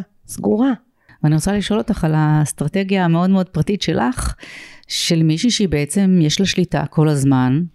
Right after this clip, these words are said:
Speaker 2: בק-, משחקת בכל הכדורים, את עושה ג'אנגלינג בין זה לזה לזה לזה, ופתאום, אה,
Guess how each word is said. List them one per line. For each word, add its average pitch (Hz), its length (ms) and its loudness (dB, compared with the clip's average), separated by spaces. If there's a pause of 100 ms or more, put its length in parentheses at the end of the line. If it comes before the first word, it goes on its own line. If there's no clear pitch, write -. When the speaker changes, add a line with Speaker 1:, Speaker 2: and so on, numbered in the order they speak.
(400)
Speaker 2:
בק-, - 480 -8
משחקת 147 380 -2
בכל 147 260 -4
הכדורים, 139 440 0
את 123 80 -2
עושה 135 200 -2
ג'אנגלינג 123 520 0
בין 135 180 0
זה 123 140 0
לזה 123 220 0
לזה 120 240 -2
לזה, 139 240 0 (500)
ופתאום, 190 960 0
אה, 185 60 0